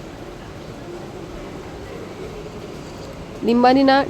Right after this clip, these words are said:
टेस्ट वेगळीच येते, खूप छान लागतं लिंबू पिळल्यावरती. तुम्ही कोकमाचा आगुळ पण टाकू शकता किंवा लिंबू टाकू शकता. आता आपल्याला हे प्रॉपर मिक्स करून घ्यायचं आहे. सर्व मसाले हे ना फिशला लागले पाहिजे चांगले,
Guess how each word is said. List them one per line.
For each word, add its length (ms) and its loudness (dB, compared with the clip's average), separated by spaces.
टेस्ट 400 8
वेगळीच 340 10
येते, 280 8
खूप 240 0
छान 180 8
लागतं 320 6
लिंबू 240 10
पिळल्यावरती. 680 8
तुम्ही 160 6
कोकमाचा 500 6
आगुळ 300 10
पण 220 6
टाकू 280 4
शकता 320 0
किंवा 260 6
लिंबू 280 6
टाकू 280 4
शकता. 380 -4
आता 160 6
आपल्याला 300 6
हे 80 10
प्रॉपर 360 6
मिक्स 320 6
करून 260 8
घ्यायचं 320 6
आहे. 80 2
सर्व 340 6
मसाले 440 6
हे 160 6
ना 160 4
फिशला 520 2
लागले 320 8
पाहिजे 280 6
चांगले, 480 6